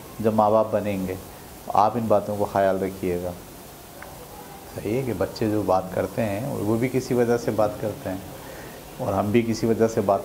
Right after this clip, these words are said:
कर रहे होते हैं, तो हमें वो बुनियाद जो है, उस पर गौर करना चाहिए, ना कि हर छोटी छोटी बात पर उलझना शुरू कर दें, लड़ना शुरू कर दें, एक दूसरे को मारपीट करना शुरू कर दें, गालम गलोच शुरू कर दें, सही है? तो शऊर की हालत में सब लोग रहेंगे।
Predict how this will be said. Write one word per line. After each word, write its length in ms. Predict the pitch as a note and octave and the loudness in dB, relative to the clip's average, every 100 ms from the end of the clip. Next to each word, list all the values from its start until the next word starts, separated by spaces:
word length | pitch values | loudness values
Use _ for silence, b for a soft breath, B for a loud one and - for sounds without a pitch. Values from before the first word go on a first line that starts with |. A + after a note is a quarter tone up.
| - | -2
कर 100 | F#2+ | 0
रहे 140 | G2 | 0
होते 240 | F#2+ F#2 F2 | -2 -2 -8
हैं, 120 | F2 - B B B - - | -8 -14 B B B -10 -2
तो 60 | |
हमें 260 | G#2 A#2+ C3 | 2 6 6
वो 280 | A#2+ A2 A2 A#2 | 6 2 0 0
बुनियाद 440 | G#2+ A2 A2+ B2 A2 | 2 6 6 4 2
जो 80 | G2 | 2
है, 200 | G#2+ - | 2 2
उस 180 | A2 | -2
पर 240 | - C3+ A#2+ | 4 4 6
गौर 240 | G2+ G2 | 4 4
करना 320 | F#2+ F#2+ F2+ | 2 0 0
चाहिए, 400 | E2+ E2+ E2+ G#2+ | 0 0 0 -2
ना 200 | A2+ F#2 | 2 2
कि 180 | F#2 A#2 C#3 G#2 | 2 -2 -2 0
हर 160 | G#2+ A2+ | 2 2
छोटी 260 | - G#2+ G#2+ | 0 -2 0
छोटी 240 | G#2+ G#2+ | 0 2
बात 220 | F#2+ F2 | 2 2
पर 240 | - B2 D#3 - B B B - | 2 -2 -2 -8 B B B 0
उलझना 400 | G2 G2 G2 A2 | 2 2 2 0
शुरू 240 | A2 A2 | 2 2
कर 180 | G#2+ G#2 | 4 2
दें, 280 | G#2+ G#2+ G2+ | 2 0 2
लड़ना 300 | F#2+ F#2+ G2 | 2 2 0
शुरू 220 | - G#2 | 0 0
कर 140 | G2+ | 2
दें, 380 | G2 G2+ G2+ G2 | 2 0 -2 -2
एक 140 | F#2 F#2+ | -4 -4
दूसरे 240 | F#2 G2 | -4 -2
को 80 | F#2+ | 0
मारपीट 500 | F2+ F2+ F2+ G#2 - | 2 0 -2 -6 -4
करना 220 | G2+ G2 | -4 -4
शुरू 180 | G2+ F#2+ | -4 -4
कर 160 | F#2+ | 0
दें, 360 | F2 F#2 F2+ F#2 | 2 2 -2 2
गालम 220 | F2 F#2+ | 4 4
गलोच 320 | G2 G2 G2 | 0 0 0
शुरू 220 | G2 F#2+ F#2 | 0 -6 -2
कर 140 | F2 | -2
दें, 240 | F2 F2 F2+ - - - - - - - - - - | -2 -6 -8 -14 -16 -16 -16 -16 -18 -18 -18 -16 -2
सही 160 | G2+ D#3+ | 2 4
है? 100 | E3 - B B - | 2 -4 B B -10
तो 40 | - | 0
शऊर 320 | A#2 B2 B2+ | 4 6 4
की 180 | - B2+ | 4 4
हालत 320 | G2 F#2+ F#2 | 4 2 2
में 60 | A2+ | 0
सब 160 | - F2 | 2 0
लोग 320 | F2 E2+ D#2+ | 2 2 0
रहेंगे। 320 | D#2 D#2 | -4 -6